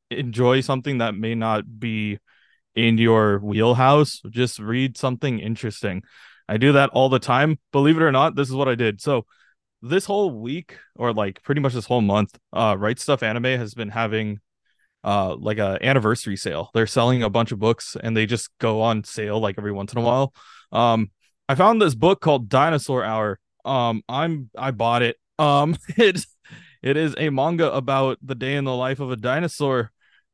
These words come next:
Uh, it was made in two thousand nine, and I'm gonna read it along with all of Yu-Gi-Oh!,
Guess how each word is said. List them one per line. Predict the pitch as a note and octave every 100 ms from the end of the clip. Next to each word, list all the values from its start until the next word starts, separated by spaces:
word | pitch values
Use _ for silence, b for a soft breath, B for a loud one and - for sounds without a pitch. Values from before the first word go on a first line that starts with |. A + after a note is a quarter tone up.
| -
Uh, | G#2+
it | F#2+
was | A2+ A2 G#2+ - -
made | B2+ B2+ B2
in | A#2 G#2+ - -
two | C#3+ C#3
thousand | C3 B2+ A#2+ A#2+
nine, | C3 D3+ E3+
and | A2+ A2+
I'm | B2
gonna | C#3 C3+ B2
read | C3 D3+
it | E3 -
along | A#2+ A#2+ B2+ A#2+
with | B2+ A#2+ _
all | - C3+ D3+
of | C3
Yu-Gi-Oh!, | C#3 A#2 A#2 A2+ G2 G2